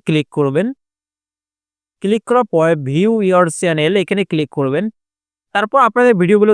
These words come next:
দেখাবে। আপনি কি করবেন, কাস্টমাইজ চ্যানেল, এখানে একটা ক্লিক করবেন। So, কাস্টমাইজ চ্যানেলের আসার পর দেখবেন কনটেন্ট লেখা আছে, এখানে একটা ক্লিক করবেন। কনটেন্টে ক্লিক করার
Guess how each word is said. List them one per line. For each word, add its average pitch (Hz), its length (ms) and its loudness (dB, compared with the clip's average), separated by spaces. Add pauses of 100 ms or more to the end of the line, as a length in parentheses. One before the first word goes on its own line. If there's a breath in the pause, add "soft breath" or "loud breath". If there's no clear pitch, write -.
(100)
দেখাবে। 190 260 0 (100)
আপনি 226 200 -4
কি 240 140 -4
করবেন, 247 200 0 (120)
কাস্টমাইজ 214 520 -4
চ্যানেল, 160 320 0
এখানে 190 220 -2
একটা - 220 -6
ক্লিক 143 260 -4
করবেন। 139 260 -2 (600)
So, - 60 -10 (120)
কাস্টমাইজ 285 440 -2
চ্যানেলের 247 420 2 (220)
আসার 226 300 0
পর 170 160 2 (160)
দেখবেন 208 320 2 (480)
কনটেন্ট 233 480 0
লেখা 196 280 0
আছে, 202 160 -2 (100)
এখানে 214 220 0
একটা 202 200 -4
ক্লিক 160 200 -2 (100)
করবেন। 151 280 0 (640)
কনটেন্টে 214 480 0 (100)
ক্লিক 208 260 4
করার 240 200 2